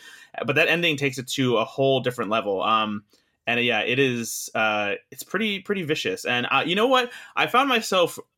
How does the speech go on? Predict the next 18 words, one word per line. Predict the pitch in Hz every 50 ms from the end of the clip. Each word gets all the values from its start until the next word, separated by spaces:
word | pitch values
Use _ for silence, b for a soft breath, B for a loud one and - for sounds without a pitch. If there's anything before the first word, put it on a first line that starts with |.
| _ -
really | 123 117 127 147 170 180 180 156
being | 160 160 151 131
impressed | 123 127 - 131 127 147 156 - - 143 113
by, | 143 147 143 147 151 151 151 - - -
uh, | 123 123 120 120 117
Devon | 117 123 123 131 131 127
Sawa | - 120 104 113 135 156 170 160
in | - 170 180
this | 180 175 - -
movie | 175 180 185 196 202
to | 202 180
the | 165 151
point | 131 - 170 165 123
where | 147 147
I | 143
was | 143 139 - 120
watching | 127 139 156 165 - 175 151
him | 143 139 131 123 120